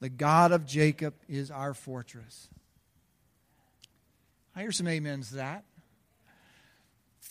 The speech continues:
Wow. Um, this passage has been part of kind of my heart and soul for a long, long time. I think the first time I discovered it was sometime way back in the,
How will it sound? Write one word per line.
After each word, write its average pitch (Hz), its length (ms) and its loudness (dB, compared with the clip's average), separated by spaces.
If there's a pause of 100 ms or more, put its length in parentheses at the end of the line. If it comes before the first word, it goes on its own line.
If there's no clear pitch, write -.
(580)
Wow. 175 460 8
Um, 185 320 4
this 240 180 4
passage 226 580 4
has 170 140 -2
been 196 380 2
part 214 320 6
of 185 300 6
kind 208 200 0
of 190 80 -2
my 190 180 2
heart 190 260 4
and 170 100 -8
soul 185 320 -2
for 170 160 -8
a 165 40 -4
long, 185 280 -2
long 175 220 -6
time. 131 400 -10 (1700)
I 160 100 -4
think 196 200 -2
the 185 100 -6
first 202 340 4
time 190 220 0
I 175 60 0
discovered 190 560 0
it 185 100 -2
was 165 140 -6
sometime 180 600 -6
way 190 220 4
back 185 320 0
in 170 140 -6
the, 156 180 -6